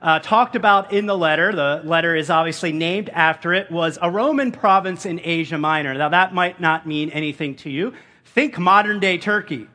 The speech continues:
Now, I guess that might mean nothing to you if your geography is as good as mine, but at least help some for some of you. Uh, Galatia is where modern-day Turkey is located. And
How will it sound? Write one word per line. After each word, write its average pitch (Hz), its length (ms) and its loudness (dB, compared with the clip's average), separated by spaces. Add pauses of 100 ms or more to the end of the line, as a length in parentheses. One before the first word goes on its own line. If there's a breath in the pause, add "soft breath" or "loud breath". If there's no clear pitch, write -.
Now, 135 320 -2
I 139 80 -10
guess 139 200 -8
that 165 280 0
might 156 240 -2
mean 151 240 -2
nothing 147 380 -4 (340 soft breath)
to 277 100 2
you 170 260 0
if 180 140 -4
your 160 140 -2
geography 156 640 -2
is 143 100 -8
as 135 140 -8
good 160 180 -2
as 131 160 -4
mine, 175 480 2 (300 loud breath)
but 214 360 6
at 220 180 0
least 277 240 0
help 226 240 2
some 214 360 2
for 202 300 -2
some 196 340 0
of 185 320 0
you. 156 380 -4 (200)
Uh, 143 300 2 (340 loud breath)
Galatia 233 600 0
is 208 220 -2
where 190 240 4
modern-day 180 760 2
Turkey 147 760 -6
is 139 340 -6 (380 soft breath)
located. 147 720 -4
And 175 240 0